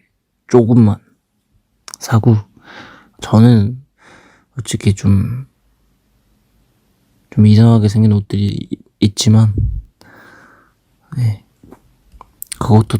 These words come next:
또 시간 지나면 안 입을 것 같더라고요. 어, 무채색이 최고야, 진짜. 심플 이즈 베스트. 나도 그래서 최대한 그쪽으로 가려고 하고 있어. 음,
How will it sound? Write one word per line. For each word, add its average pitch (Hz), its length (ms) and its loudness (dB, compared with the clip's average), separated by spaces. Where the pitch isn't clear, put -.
또 104 200 2
시간 117 320 -2
지나면 104 380 0
안 101 140 0
입을 113 200 2
것 - 140 -6
같더라고요. 117 680 -6
어, 110 160 4
무채색이 104 520 2
최고야, 110 340 -6
진짜. - 360 -8
심플 139 380 0
이즈 110 140 0
베스트. - 460 -8
나도 110 180 2
그래서 110 200 2
최대한 135 380 4
그쪽으로 107 460 -2
가려고 107 420 2
하고 120 240 -4
있어. - 300 -12
음, 107 260 0